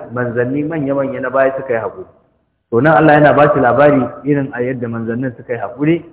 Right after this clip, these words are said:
da abin da ya same su daga mutanensu na cutarwa, ko dai wajen, eh, cutarwa ta baki, wajen magana, ko kuma cutarwa ma a jikinsu,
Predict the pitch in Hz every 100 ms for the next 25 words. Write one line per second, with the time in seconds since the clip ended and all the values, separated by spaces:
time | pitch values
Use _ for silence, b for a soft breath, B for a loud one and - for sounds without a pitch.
0 | _ _ 120 123 123 156 151 131 120 101
1 | - - - _ - 127 139 131 117 135
2 | 139 131 120 113 123 127 117 139 147 127
3 | 131 131 - - 143 139 139 120 123 120
4 | 120 - - _ _ 131 135 143 143 143
5 | 147 147 143 - 123 117 - 143 143 135
6 | 131 143 131 113 147 151 127 131 143 120
7 | 139 147 - 131 131 135 139 151 131 131
8 | 139 160 170 - - - - 117 117 156
9 | 165 139 147